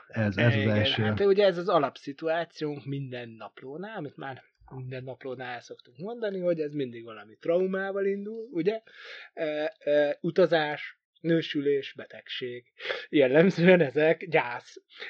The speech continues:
Speaker 2: Ugye? Akkor kezd el az ember naplót írni.
Speaker 1: Pontosan, pontosan.
Speaker 2: Igen, tehát hogy ez, hogy ez is nagyon, nagyon,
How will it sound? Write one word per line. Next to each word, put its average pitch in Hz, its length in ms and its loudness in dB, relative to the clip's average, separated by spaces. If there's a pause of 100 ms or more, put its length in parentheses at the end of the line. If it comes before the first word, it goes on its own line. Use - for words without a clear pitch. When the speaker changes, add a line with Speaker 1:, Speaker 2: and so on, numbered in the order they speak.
Speaker 2:
Ugye? 160 260 2
Akkor 143 400 -2
kezd 127 240 -6
el 127 100 -10
az 123 120 -12
ember 113 360 -14
naplót 180 520 -8
írni. 147 280 2
Speaker 1:
Pontosan, 113 840 2
pontosan. 127 580 -4
Speaker 2:
Igen, 202 240 -2
tehát 156 220 -10
hogy 147 140 -4
ez, 135 200 -6
hogy 135 200 -10
ez 120 120 -8
is - 220 -8
nagyon, 120 460 -18
nagyon, 123 520 -18